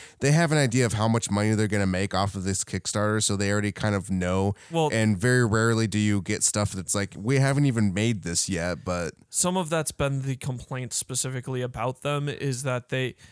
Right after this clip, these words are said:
Speaker 2: they already have built the game with the stretch goals in mind.
Speaker 1: Yeah.
Speaker 2: But basically, which makes them not stretch goals because they're like, a lot of people are like, "Oh, well, it,"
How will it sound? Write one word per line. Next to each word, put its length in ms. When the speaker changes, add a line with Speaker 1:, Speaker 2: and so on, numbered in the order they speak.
Speaker 2:
they 160
already 460
have 360
built 300
the 100
game 380
with 340
the 200
stretch 360
goals 240
in 240
mind. 560
Speaker 1:
Yeah. 280
Speaker 2:
But 160
basically, 560
which 320
makes 300
them 320
not 320
stretch 340
goals 300
because 340
they're 220
like, 400
a 60
lot 140
of 60
people 200
are 140
like, 360
"Oh, 200
well, 320
it," 240